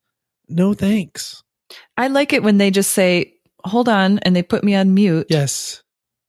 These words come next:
Speaker 2: And let me just sit there and listen to nothing.
Speaker 1: Right, <laughs> right, right. It's
Speaker 2: That's
Speaker 1: sad.
Speaker 2: fine.
Speaker 1: It's sad, but yes, I'm more interested in nothing than you.
Speaker 2: Right, <laughs> right.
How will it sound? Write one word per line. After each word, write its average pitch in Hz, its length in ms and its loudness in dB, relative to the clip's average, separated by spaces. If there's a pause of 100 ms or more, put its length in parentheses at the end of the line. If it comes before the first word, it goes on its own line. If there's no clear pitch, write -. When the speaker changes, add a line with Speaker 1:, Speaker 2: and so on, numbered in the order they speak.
(300)
Speaker 2:
And 175 180 2
let 170 160 -2
me 185 80 2
just 180 200 -2
sit - 180 -4
there 160 180 0
and 156 100 0
listen 165 220 -2
to 160 80 0
nothing. 156 420 -2
Speaker 1:
Right, 139 400 -2 (120)
<laughs> - 80 -10
right, 151 220 0 (400)
right. 214 280 0
It's 185 200 -2
Speaker 2:
That's 196 100 -2
Speaker 1:
sad. 233 180 2
Speaker 2:
fine. 175 320 0 (100)
Speaker 1:
It's 180 200 -2
sad, 175 440 0
but 143 280 -2 (260)
yes, 170 420 0
I'm 151 120 -2
more 180 160 0
interested 165 460 -2
in 143 200 -2
nothing 135 560 0 (560)
than 135 220 -2
you. 131 340 2
Speaker 2:
Right, 190 240 0 (360)
<laughs> - 340 -6
right. - 380 -8